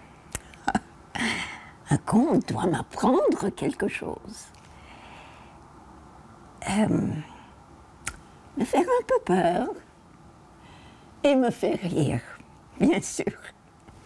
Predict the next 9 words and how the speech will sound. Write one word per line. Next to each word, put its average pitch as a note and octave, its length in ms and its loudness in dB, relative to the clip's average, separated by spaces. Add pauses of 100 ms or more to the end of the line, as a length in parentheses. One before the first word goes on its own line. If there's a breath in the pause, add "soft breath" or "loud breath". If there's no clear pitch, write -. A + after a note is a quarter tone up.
(840 loud breath)
Mais D4+ 140 4
surtout, - 560 -4 (340)
ah, - 180 -6 (600 loud breath)
surtout, D#4 880 2 (760 loud breath)
surtout, F3+ 760 2 (1300 loud breath)
il D#3+ 180 4
faut - 400 0
qu'un - 320 -6
conte E4 680 0